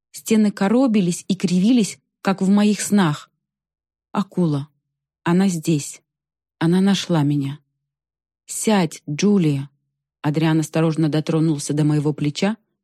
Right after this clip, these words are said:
я его оттолкнула. "Я просто хочу уйти!" глухо прорычала я, и Адриан поднял руки, сдаваясь. "Можешь взять мой велик", сказал он. "У двери. Но только если дед тебя увидит".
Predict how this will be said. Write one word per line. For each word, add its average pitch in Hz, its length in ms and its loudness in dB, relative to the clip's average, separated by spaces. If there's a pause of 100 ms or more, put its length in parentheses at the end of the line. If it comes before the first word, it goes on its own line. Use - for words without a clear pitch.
(140)
я 160 160 0
его 165 180 0
оттолкнула. 156 720 -2 (840)
"Я 170 180 0
просто 233 600 0
хочу 226 360 0
уйти!" 226 640 2 (360)
глухо 180 480 2
прорычала 160 640 0
я, 202 340 0 (280)
и 175 120 2
Адриан 165 520 2
поднял 156 520 0
руки, 208 240 0
сдаваясь. 151 760 -2 (800)
"Можешь 190 300 2
взять 202 240 0
мой 214 180 4
велик", 156 420 -2 (200)
сказал 147 400 0
он. 143 180 -2 (480)
"У 196 80 2
двери. 175 480 2 (420)
Но 180 160 4
только 190 380 0
если 180 380 2
дед 180 300 0
тебя 156 300 2
увидит". 190 520 0